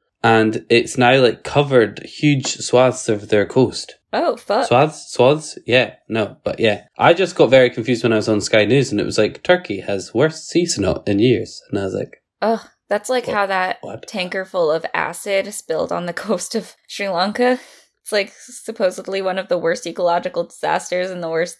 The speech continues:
Speaker 2: in the last decade or so. That wasn't even on the docket. That was just,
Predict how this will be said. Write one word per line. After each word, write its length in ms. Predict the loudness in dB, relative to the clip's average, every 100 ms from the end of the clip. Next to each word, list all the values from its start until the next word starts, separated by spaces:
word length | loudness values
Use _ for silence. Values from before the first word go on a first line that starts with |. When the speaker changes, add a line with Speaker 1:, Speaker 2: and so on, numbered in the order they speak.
| -12
Speaker 2:
in 200 | -10 -6
the 120 | -4
last 300 | -4 -6 -4
decade 340 | -6 -4 -4
or 100 | -4
so. 300 | -2 -2 -2 -6 _ _ _
That 180 | 4 6
wasn't 160 | 4 2
even 160 | 2 2
on 160 | 2
the 80 | 2
docket. 560 | 2 0 0 0 0 -2
That 120 | -8
was 140 | -8
just, 220 | -8 -12